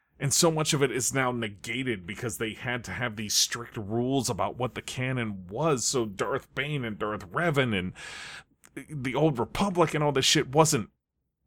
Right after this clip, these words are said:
real now in terms of the canon, and we don't like that.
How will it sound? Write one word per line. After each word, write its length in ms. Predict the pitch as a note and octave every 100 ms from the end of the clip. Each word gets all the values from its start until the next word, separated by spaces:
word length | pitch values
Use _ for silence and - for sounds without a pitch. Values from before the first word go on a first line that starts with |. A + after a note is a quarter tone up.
| - G2
real 500 | D3 A#3+ F#3+ F2 F#2+
now 520 | G2+ F2+ C#2 B1+ E2+
in 140 | F#2+ F#2+
terms 320 | B2+ A#2 G#2+
of 140 | G#2+
the 60 | G#2+
canon, 500 | - F3+ G3+ D3 G#2+
and 340 | G#2 F#2 C#3
we 120 | C#3 F#3+
don't 200 | F#3 D#3
like 220 | G3+ G3+
that. 240 | F2 -